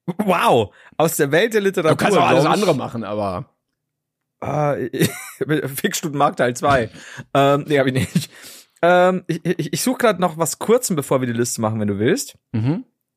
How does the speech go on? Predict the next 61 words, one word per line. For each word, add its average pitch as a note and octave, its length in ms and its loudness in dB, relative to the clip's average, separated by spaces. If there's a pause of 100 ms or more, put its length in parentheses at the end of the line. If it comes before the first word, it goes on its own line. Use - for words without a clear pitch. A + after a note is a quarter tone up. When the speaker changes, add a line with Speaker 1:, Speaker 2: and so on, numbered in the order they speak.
(180)
Speaker 1:
Also E3 200 0
die E3 40 -2
Liste A#3 200 -2
fangen G3 160 2
wir F3+ 80 4
heute E3+ 160 4
schon C3 60 0
noch A2+ 100 0
an, F#2+ 100 -2
oder F2+ 140 -6
würd F#2 80 -6
ich, - 140 -10
äh, G#2+ 100 -2
weiter, G#2+ 140 0
machen G#2+ 180 -6
wir A2 80 -2
heute A2 100 -4
noch G2+ 80 -4
weiter, G2 260 -2
oder? D#3+ 240 -2
Speaker 2:
Ja, A2+ 360 0
wir A#2 60 2
haben C3+ 80 2
ja B3+ 60 4
auch A#3+ 80 2
nicht B2+ 140 -2
mehr G#2+ 100 0
so F#2+ 120 -6
viel - 140 -16
Zeit, D2 360 -6
ne? C#3 240 -2 (680)
Speaker 1:
Nee, C#3 420 0
das G#3 120 -4
stimmt. C3 420 0
Ich, - 160 -8
ich C#3+ 140 -4
schau D#3 200 2
nur F3+ 160 2
grad, E3 280 2
ob C3+ 120 0
ich D3 160 -8
noch, C#3+ 300 -8
äh, C3 200 -2
was, C3 240 -4
was B2+ 140 -2
ich C3 60 -4
noch A2+ 220 -8
Kurzes - 580 -4
raushauen F#2+ 420 -2
kann. C#3 300 -2 (1120)
Ach - 200 0
ja, A3+ 520 2
doch, G3+ 160 2
das G#3 160 -2
kann D3+ 140 -2
ich A2 80 -6
machen. G#2 180 -6
Das D#3+ 120 0
ist - 60 -4
sehr C#3+ 140 2
schön. A#2 180 -4